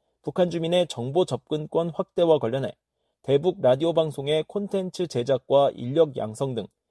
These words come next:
민간 활동을 지원할 것이라고 지난 이십구 일 발표했습니다. 국무부 대변인은 미국도 대북 정보 전달 지원을 확대할 것이냐는 추가 질문에도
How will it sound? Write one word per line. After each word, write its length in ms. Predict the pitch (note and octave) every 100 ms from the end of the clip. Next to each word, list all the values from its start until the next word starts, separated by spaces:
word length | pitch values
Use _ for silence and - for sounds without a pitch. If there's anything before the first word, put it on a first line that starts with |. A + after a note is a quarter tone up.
| _ -
민간 340 | D3 E3+ G3
활동을 460 | F3+ E3+ A#2+ D3 D3+
지원할 460 | - D#3+ F3+ E3+
것이라고 640 | - C3+ A2+ F#2 G2+ B2+ B2+
지난 300 | C3+ C#3+ B2+
이십구 340 | B2+ - A2+
일 80 | C#3
발표했습니다. 720 | B2 A2 G#2 - F2 F2 - _ _ _ _ _ _ _
국무부 320 | _ F3 F#3+ F#3
대변인은 520 | F#3 F3+ F3+ G#3+ D3+
미국도 560 | C#3 E3+ - F#3 F#3
대북 340 | D3 C3 F3 -
정보 340 | B2+ C#3 F3+
전달 340 | E3+ E3 D#3 D3+
지원을 380 | C#3+ B2 D3+ F3+
확대할 400 | G3+ - G#3 G3
것이냐는 520 | - - B2+ B2+ E3
추가 280 | - F#3+ E3+
질문에도 520 | C#3 C3+ B2 G2+